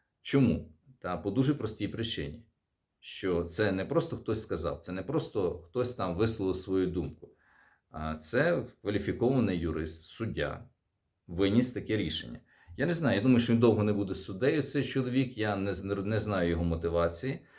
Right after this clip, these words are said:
Я розумію, що це рішення будуть використовувати, е, московська пропаганда, не, навіть не сумніваюся. Але попри все, знаєте, коли, е, нам кажуть, це за часів Порошенка був такий мем:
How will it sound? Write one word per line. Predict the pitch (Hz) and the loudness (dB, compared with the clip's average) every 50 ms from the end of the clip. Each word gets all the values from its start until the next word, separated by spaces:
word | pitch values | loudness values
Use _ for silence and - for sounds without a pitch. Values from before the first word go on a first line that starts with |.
| - _ _ | -20 _ _
Я | - 104 117 117 | 2 4 6 6
розумію, | 117 117 117 123 123 117 104 92 | 6 6 6 6 6 6 4 4
що | - - 98 | 0 -2 -4
це | 87 - 104 101 | 0 2 2 2
рішення | 98 95 85 - - 82 | 2 0 -4 -4 -6 -6
будуть | 80 85 80 82 85 82 | -4 -4 -4 -6 -6 -6
використовувати, | 85 82 - 85 82 85 85 - 98 87 82 76 78 80 80 - 82 | -8 -6 -6 -4 -4 -6 -6 -4 -2 0 0 0 -2 -6 -8 -10 -10
е, | 80 82 - - - 82 82 80 | -10 -10 -10 -10 -8 -6 -6 -4
московська | 80 82 82 80 85 - - 98 80 - - 78 | -4 -6 -6 -6 -8 -4 -4 -4 -4 -2 -6 -8
пропаганда, | - 78 87 85 92 92 104 123 113 - 139 | -6 -6 -8 -6 -4 -2 0 0 0 -2 -4
не, | 110 98 98 | -6 -4 -4
навіть | 95 85 87 87 85 80 | -4 -2 -2 -2 -4 -4
не | 85 82 | -8 -10
сумніваюся. | 80 - 80 78 73 73 69 69 73 - - - - 160 - _ - - - - - - - - - - - _ | -8 -8 -8 -8 -8 -8 -6 -6 -6 -6 -6 -8 -10 -12 -16 _ -20 -20 -20 -20 -20 -20 -20 -20 -20 -20 -6 _
Але | 110 101 98 104 | 2 4 4 4
попри | 107 - 120 117 113 - 110 113 | 2 4 2 2 2 4 2 2
все, | 113 - - - 76 - - _ _ _ _ _ _ _ _ _ _ _ | 2 0 -2 -4 -4 -6 -6 _ _ _ _ _ _ _ _ _ _ _
знаєте, | 90 104 123 135 - - 95 85 | -4 -2 -2 -2 0 0 -2 -2
коли, | - - 80 80 90 110 117 110 | -2 -4 -4 0 2 4 4 4
е, | 98 90 87 82 - - 87 85 82 82 80 80 80 80 78 78 78 78 - - - - | 2 2 -2 -6 -8 -6 -4 -2 0 0 0 0 0 0 -2 -2 -4 -6 -8 -12 -12 -10
нам | 87 90 92 98 98 - | -8 -6 -4 -4 -6 0
кажуть, | - 101 90 87 90 87 85 - - _ _ _ _ _ _ _ _ _ _ _ _ | 2 2 2 2 -2 -6 -6 -12 -20 _ _ _ _ _ _ _ _ _ _ _ _
це | - - 101 90 | -6 -2 0 0
за | 82 82 95 | 2 0 0
часів | 87 - 110 104 - 110 110 113 | 0 0 0 0 0 0 -2 -2
Порошенка | - 101 98 107 - - - 110 90 82 82 85 | -2 -2 -2 -2 0 2 2 2 2 0 -4 -6
був | 78 78 80 76 | -6 -6 -8 -8
такий | - 90 - - 95 90 | -8 -10 -8 -6 -4 -2
мем: | 92 95 87 76 71 - | -2 0 -2 -2 -4 -6